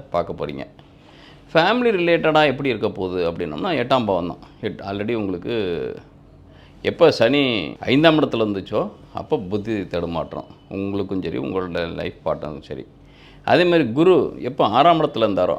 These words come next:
ஆறாம் இடம்னாக்கா கும்பத்துல இருந்தாரோ, அப்பையிலேருந்து ஆரம்பிச்சது தான். அதாவது குரு வந்து ஏழு குடையம்னா ஆறாம் இடத்துல, ஏழாம் இடத்துல, எட்டாம் இடத்துல. கிட்டத்தட்ட ஒரு மூன்று, மூன்றரை ஆண்டுகள் கடுமையான பிரச்சனை. ஒரு ஐந்தாம் இடத்துல இருக்கக்கூடிய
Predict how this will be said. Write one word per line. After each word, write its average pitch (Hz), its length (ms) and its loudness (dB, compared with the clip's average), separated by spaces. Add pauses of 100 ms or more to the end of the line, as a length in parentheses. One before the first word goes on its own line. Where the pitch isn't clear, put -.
(140)
ஆறாம் 135 340 4
இடம்னாக்கா 123 420 0 (1400)
கும்பத்துல 160 380 4
இருந்தாரோ, 101 340 2 (120)
அப்பையிலேருந்து 160 460 4
ஆரம்பிச்சது 110 360 2
தான். 98 200 -6 (180)
அதாவது 107 240 2
குரு 110 160 -2
வந்து 117 320 -2
ஏழு 120 140 2
குடையம்னா 110 460 0 (420)
ஆறாம் 123 360 6
இடத்துல, 123 280 2
ஏழாம் 113 300 4
இடத்துல, 101 300 -2
எட்டாம் 95 240 0
இடத்துல. - 240 -8 (220)
கிட்டத்தட்ட 175 420 -2
ஒரு 175 180 2
மூன்று, 185 440 0
மூன்றரை 147 380 2
ஆண்டுகள் 135 380 0 (320)
கடுமையான 175 480 0 (640)
பிரச்சனை. 104 320 -8 (840)
ஒரு 78 220 -8 (420)
ஐந்தாம் 151 420 2
இடத்துல 160 340 4
இருக்கக்கூடிய 143 500 0